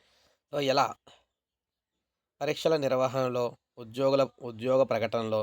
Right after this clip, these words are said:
ఏపీపీఎస్సీ పబ్లిక్ సర్వీస్ కమిషన్ ఏదైతే ఉందో, అంతులేని జాప్యం చేస్తుంది.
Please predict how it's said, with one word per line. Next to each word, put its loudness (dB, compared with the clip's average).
ఏపీపీఎస్సీ -6
పబ్లిక్ -6
సర్వీస్ -6
కమిషన్ -8
ఏదైతే -4
ఉందో, -6
అంతులేని -2
జాప్యం -2
చేస్తుంది. -6